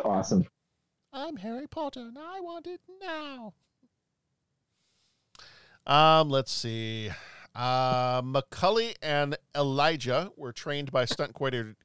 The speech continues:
Speaker 2: coordinator Jack Gill, rehearsed for six weeks before shooting the climactic scene so they could be comfortable acting while hanging from a cliff a hundred eighty feet above water. Um, and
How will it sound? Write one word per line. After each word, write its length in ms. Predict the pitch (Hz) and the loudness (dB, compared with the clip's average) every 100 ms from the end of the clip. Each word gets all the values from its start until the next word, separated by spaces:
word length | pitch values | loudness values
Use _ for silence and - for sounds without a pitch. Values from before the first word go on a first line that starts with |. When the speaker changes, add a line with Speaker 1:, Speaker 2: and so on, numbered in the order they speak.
| _ | _
Speaker 2:
coordinator 400 | 143 156 139 127 | 2 4 4 0
Jack 420 | 113 131 131 - 117 | 0 2 2 0 -12
Gill, 400 | 113 135 113 135 - _ - - - | -2 0 0 -4 -10 _ -20 -20 -6
rehearsed 320 | 113 147 170 | 0 0 0
for 100 | - | -2
six 380 | 120 - 233 - | 0 0 -2 -6
weeks 240 | 220 208 - | -6 -6 -6
before 280 | 123 131 | -6 -6
shooting 320 | 120 151 135 120 | -4 -6 -6 -8
the 80 | |
climactic 500 | 113 120 123 139 139 | -4 -2 -2 -4 -4
scene 400 | - 156 135 123 | -8 -6 -6 -6
so 140 | 127 117 | -6 -4
they 100 | 107 | -6
could 160 | 120 | -6
be 140 | 110 110 | -8 -10
comfortable 560 | - 180 190 139 123 - - _ - | -8 -10 -8 -6 -6 -8 -20 _ -2
acting 340 | 139 - 143 | -2 -2 -4
while 200 | 131 120 - | -2 -2 -4
hanging 260 | 151 147 135 | -6 -6 -8
from 140 | 131 | -6
a 60 | - | -6
cliff 420 | - 147 101 - - - _ | -2 -2 -2 -12 -20 -20 _
a 40 | 101 | -6
hundred 260 | 131 127 | -6 -4
eighty 160 | 123 113 | -6 -6
feet 200 | - 120 | -6 -6
above 220 | 107 101 | -4 -4
water. 300 | 95 92 139 _ _ _ _ _ _ _ _ _ - - - _ | -4 -6 -8 _ _ _ _ _ _ _ _ _ -20 -20 -20 _
Um, 500 | 120 123 123 123 127 - | 0 2 2 2 -2 -6
and 220 | 127 127 | -10 -8